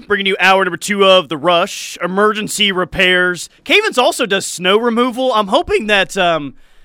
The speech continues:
they're not gonna be out and about doing snow removal tomorrow, 'cause I'm hoping that there's not gonna be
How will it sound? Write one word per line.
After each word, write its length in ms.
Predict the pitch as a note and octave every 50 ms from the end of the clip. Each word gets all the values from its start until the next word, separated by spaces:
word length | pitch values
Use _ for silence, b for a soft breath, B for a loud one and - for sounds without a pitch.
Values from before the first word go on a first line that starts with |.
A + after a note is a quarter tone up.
| - -
they're 100 | - G3
not 160 | G#3 A#3 A#3+ A#3+
gonna 140 | A3+ A3
be 140 | F#3+ F#3+ -
out 160 | D#3+ F3+ G3+
and 80 | F#3+ F#3
about 360 | F3 D3 F3 F3 E3+ D#3+ C3+
doing 300 | A2 D#3+ E3+ F#3 G3 G3+
snow 320 | F#3 - - G3+ G3+ G#3+ G#3
removal 560 | G3+ G3+ G3 E3+ C#3+ A3 A3+ G3 F#3+ G#3+ A3+
tomorrow, 560 | G3 - F#3+ F3+ E3+ E3+ F3+ F#3+ G3 G#3 G#3+ A3+
'cause 180 | - F#3 C#3+
I'm 100 | E3 D#3+
hoping 300 | D3 C#3+ F3+ D#3+ E3+ D#3
that 80 | D3+ C3+
there's 180 | D3+ D3+ C3+ B2+
not 160 | D#3 D#3 C#3+
gonna 140 | D#3 D3 C3
be 320 | C#3 C#3 C3 B2+ A#2 A2